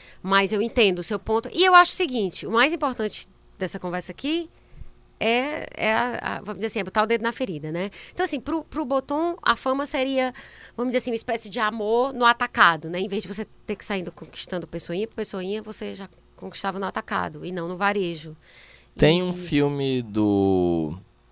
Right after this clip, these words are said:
Speaker 2: é, vale, qual é o nome dele? Que, inclusive, é o nome de um herói da Marvel. Pera, é o... Ah, me esqueci. Mas ele chama O Sol de Cada Manhã,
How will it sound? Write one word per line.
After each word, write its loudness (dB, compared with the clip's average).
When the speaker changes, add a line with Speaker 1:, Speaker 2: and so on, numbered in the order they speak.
Speaker 2:
é, 2
vale, -6
qual -8
é -6
o -4
nome -8
dele? -8
Que, -12
inclusive, -2
é 4
o 4
nome 2
de -2
um 2
herói 6
da 4
Marvel. 2
Pera, 0
é -6
o... -2
Ah, 2
me -2
esqueci. -8
Mas 0
ele 4
chama 4
O 6
Sol 8
de -2
Cada 2
Manhã, 0